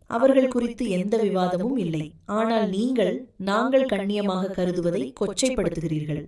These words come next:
அதனால்தான் கேள்விகள் எழுகின்றன. வெட்கம் ஈமானின் ஒரு கிளை என்று நபிகள் நாயகம்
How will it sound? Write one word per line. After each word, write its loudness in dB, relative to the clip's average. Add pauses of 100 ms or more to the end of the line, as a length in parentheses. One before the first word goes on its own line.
(140)
அதனால்தான் 2
கேள்விகள் 0 (100)
எழுகின்றன. -4 (360)
வெட்கம் 0
ஈமானின் 0
ஒரு 4
கிளை 0
என்று 0 (120)
நபிகள் 2
நாயகம் -2